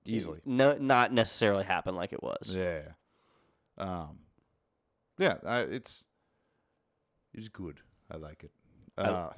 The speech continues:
Speaker 2: I like it. I like it a lot.
Speaker 1: I guess we could, like,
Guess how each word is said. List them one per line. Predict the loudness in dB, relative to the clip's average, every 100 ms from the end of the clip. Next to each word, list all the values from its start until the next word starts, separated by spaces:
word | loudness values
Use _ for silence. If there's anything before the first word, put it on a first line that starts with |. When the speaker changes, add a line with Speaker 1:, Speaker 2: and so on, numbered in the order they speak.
| -2
Speaker 2:
I |
like | 2 2 0
it. | -2 0
I |
like | 2 4 2
it |
a | 2
lot. | 4 4 4 -4 -20 _ _ _ _ _ _ _ -18
Speaker 1:
I |
guess | -16 -14
we |
could, | -8
like, | -8